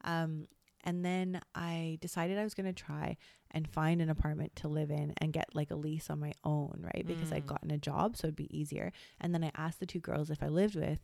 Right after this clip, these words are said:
Speaker 1: that I lived with, if they wanted to come and do that too. So then we started searching, and I found this place that was, like,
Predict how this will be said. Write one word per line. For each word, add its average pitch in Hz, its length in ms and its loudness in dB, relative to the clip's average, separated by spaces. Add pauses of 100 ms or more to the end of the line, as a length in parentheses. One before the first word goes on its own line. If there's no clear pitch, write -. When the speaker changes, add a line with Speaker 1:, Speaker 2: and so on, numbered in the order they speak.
Speaker 1:
that 151 180 4
I - 60 2
lived 165 200 4
with, - 240 2
if 165 100 -4
they 156 140 4
wanted 151 340 2
to 151 280 -2 (840)
come 160 180 0
and 156 100 2
do 147 100 0
that - 220 -2
too. - 220 -2 (140)
So - 140 -4
then 170 160 4
we 165 320 2 (100)
started 165 300 -4
searching, 151 600 0
and 143 300 -2 (500)
I 170 60 -4
found 180 220 2
this 202 120 0
place 170 280 0
that - 160 -2
was, 156 140 -2
like, - 360 -6